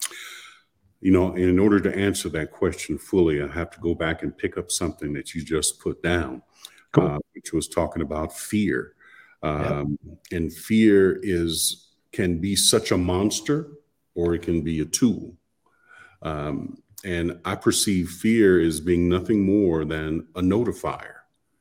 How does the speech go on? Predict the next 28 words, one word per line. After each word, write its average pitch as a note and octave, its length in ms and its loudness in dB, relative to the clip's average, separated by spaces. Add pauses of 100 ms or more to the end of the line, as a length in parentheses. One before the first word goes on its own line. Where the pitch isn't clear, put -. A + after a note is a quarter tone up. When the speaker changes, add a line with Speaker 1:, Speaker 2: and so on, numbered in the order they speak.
(460)
Speaker 1:
So - 160 -4
when E2 240 0
I F#2+ 260 0
experience E2+ 800 0
fear, E2 560 0
and E2 280 -2
I D#2+ 160 -4
do, D#2+ 440 -2 (480)
when D#2+ 160 -2
I F2 120 -2
experience F#2+ 760 2
fear, D#2+ 680 0 (200)
then F2+ 440 4
it's G2 200 -6
the A2+ 100 0
notifier G2+ 680 2
for - 80 -12
me E2+ 140 -2
to E2 60 -6
s-, - 200 -10 (140)
straighten G#2+ 480 0
up G#2+ 200 -2
and D#2 240 -2
pay A2+ 580 2
extraordinary G2 1200 0
attention, - 600 0 (800)
but F#2+ 380 2
not A#2+ 520 2